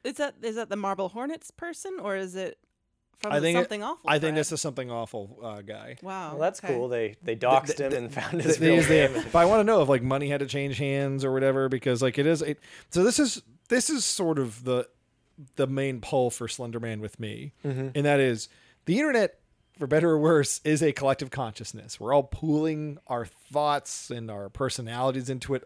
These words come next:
Speaker 2: all the
Speaker 3: Yeah.
Speaker 2: time, regardless of anonymity, regardless of bots. It is the pro-, the sum total product of all human consciousness, right?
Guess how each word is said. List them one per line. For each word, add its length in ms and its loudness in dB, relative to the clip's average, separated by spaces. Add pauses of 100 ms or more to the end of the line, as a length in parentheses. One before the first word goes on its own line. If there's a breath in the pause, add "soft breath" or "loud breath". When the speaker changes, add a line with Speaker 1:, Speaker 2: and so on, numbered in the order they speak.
(100)
Speaker 2:
all 200 2
the 100 2
Speaker 3:
Yeah. 120 4
Speaker 2:
time, 340 -6 (360 soft breath)
regardless 600 0
of 100 -4
anonymity, 680 -2
regardless 520 0
of 160 -4
bots. 380 -2
It 140 -4
is 220 -4
the 100 -6
pro-, 340 -4
the 80 -6
sum 240 -2
total 300 -2
product 520 0
of 220 -8
all 720 0 (520)
human 320 -6
consciousness, 640 -14
right? 260 -4